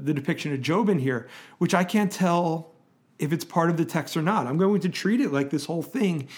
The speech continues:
is text, notes and everything. So for Brown,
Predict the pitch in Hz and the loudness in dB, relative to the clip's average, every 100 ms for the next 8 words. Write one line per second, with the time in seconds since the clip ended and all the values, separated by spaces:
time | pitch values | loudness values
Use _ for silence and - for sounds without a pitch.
0 | - - 170 165 - 190 180 - 160 165 | -20 0 0 0 -2 -2 -2 -4 -2 -2
1 | 160 165 196 190 135 131 127 - - - | 0 0 2 0 -2 -8 -8 -12 -20 -20
2 | - - 170 156 147 - - _ _ - | -12 0 2 4 0 -6 -20 _ _ -2
3 | 196 240 185 208 185 139 131 | 2 4 4 4 4 2 0